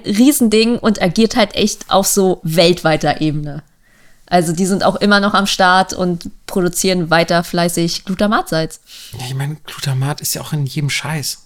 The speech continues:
Speaker 1: Voll. Naja, ähm, je-, und jetzt mal ein bisschen Erklärung dazu, was das überhaupt ist. Also Glutamat werden verschiedene Salze der Glutaminsäuren bezeichnet, die als sogenannte Geschmacksverstärker dienen, haben wir eben schon drüber geredet.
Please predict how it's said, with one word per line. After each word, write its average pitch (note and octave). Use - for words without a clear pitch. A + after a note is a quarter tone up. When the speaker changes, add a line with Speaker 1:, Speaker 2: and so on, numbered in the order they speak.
Speaker 1:
Voll. G#3+
Naja, F#3
ähm, G#3
je-, A3+
und G#3
jetzt -
mal A#3+
ein A3+
bisschen A#3
Erklärung A3+
dazu, A3
was G3
das G3+
überhaupt F3+
ist. -
Also F3
Glutamat G#3
werden G#3+
verschiedene A3
Salze G#3
der G3+
Glutaminsäuren F#3+
bezeichnet, C#3
die G#3
als F#3
sogenannte F3+
Geschmacksverstärker G3
dienen, G#3+
haben E3+
wir E3+
eben F#3
schon G3+
drüber G#3
geredet. G#3